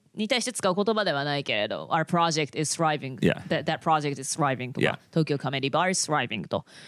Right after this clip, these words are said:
Speaker 1: いうように使うと。
Speaker 2: Now, earlier you said it's like drive, but
Speaker 1: Yep.
Speaker 2: without the D,
Speaker 1: Yep.
Speaker 2: it's T H, thrive.
Speaker 1: Thrive.
Speaker 2: Now, interestingly,
Speaker 1: Mm-hmm.
Speaker 2: Terumi, the, when you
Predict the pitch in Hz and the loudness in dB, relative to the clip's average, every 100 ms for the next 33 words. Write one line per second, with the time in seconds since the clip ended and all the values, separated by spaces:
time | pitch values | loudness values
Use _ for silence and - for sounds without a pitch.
0 | - - _ _ - 147 143 143 208 - | -20 -20 _ _ 0 4 6 6 4 2
1 | - - - - - - 110 107 98 - | -2 2 2 2 -10 -2 2 4 2 -4
2 | _ _ - 156 107 90 71 104 107 110 | _ _ 4 6 6 4 4 2 2 4
3 | 95 95 - 110 - - 110 98 90 120 | 6 4 0 0 0 2 2 2 2 4
4 | 110 82 80 147 - _ _ _ _ _ | 4 4 0 -2 -8 _ _ _ _ _
5 | _ _ - 104 90 - _ 101 107 - | _ _ 0 4 4 2 _ 0 2 2
6 | 98 - 101 78 98 123 _ - 175 - | -2 2 2 4 0 -6 _ -4 -4 -4
7 | - 78 - - - 95 65 - - - | -2 -2 -2 0 4 4 2 -4 -12 -12
8 | - 101 78 67 95 - - - 135 139 | 0 2 4 2 -4 -8 0 2 4 4
9 | 214 330 - - - - - - - - | 2 0 -6 -20 -20 -20 -20 -20 -20 -2
10 | - 101 95 - _ - 170 175 107 95 | 2 4 4 0 _ 2 4 4 2 0
11 | 73 73 62 64 - 208 277 98 82 82 | -2 -2 -2 -2 4 6 6 4 0 -2
12 | 131 _ _ _ _ _ _ _ _ _ | -6 _ _ _ _ _ _ _ _ _
13 | _ _ _ - 98 101 90 - 113 | _ _ _ -2 4 6 4 4 2